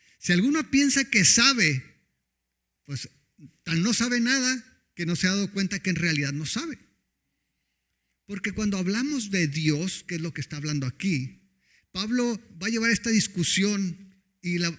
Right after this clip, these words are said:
va a concluir, ¿se acuerdan? En un capítulo famoso en Primera de Corintios,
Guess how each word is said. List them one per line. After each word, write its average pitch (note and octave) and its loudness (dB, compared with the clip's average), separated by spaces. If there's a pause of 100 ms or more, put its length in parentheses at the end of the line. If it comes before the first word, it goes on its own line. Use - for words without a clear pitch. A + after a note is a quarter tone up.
va E3+ -4
a F3+ -8
concluir, F#3 4
¿se G#3 2
acuerdan? G3+ -2
En D#3 -2
un E3+ -2 (540)
capítulo F3+ -4
famoso D3+ 0
en G3 0
Primera E3 0
de E3 2
Corintios, F3+ 0